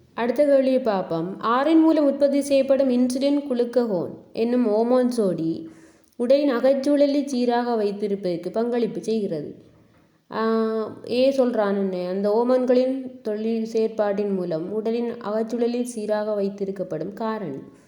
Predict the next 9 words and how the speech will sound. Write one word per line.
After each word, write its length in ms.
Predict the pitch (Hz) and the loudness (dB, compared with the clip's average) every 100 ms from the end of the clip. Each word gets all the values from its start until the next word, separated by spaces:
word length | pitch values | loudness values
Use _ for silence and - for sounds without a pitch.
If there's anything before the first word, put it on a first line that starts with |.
| _ _ _ _ _ | _ _ _ _ _
உங்களுக்கு 340 | 247 262 269 240 | 0 2 4 2
தெரியும், 640 | 247 202 170 220 285 - | 2 2 -2 -6 -10 -6
குளுக்கோஸ் 520 | 262 285 294 247 - 214 | -2 0 4 2 2 -2
மட்டம், 420 | 226 226 156 180 | -2 -4 -6 -4
குருதியில் 520 | 233 226 233 214 208 | -4 -2 -2 -2 -2
குளுக்கோஸ் 480 | 233 247 247 247 226 | 0 2 2 0 -2
மட்டத்தை 460 | 202 202 208 196 | -4 -4 -4 -2
தான் 200 | 180 165 | -4 -2
வந்து 560 | 160 143 - 240 277 | -4 -6 -6 -6 -8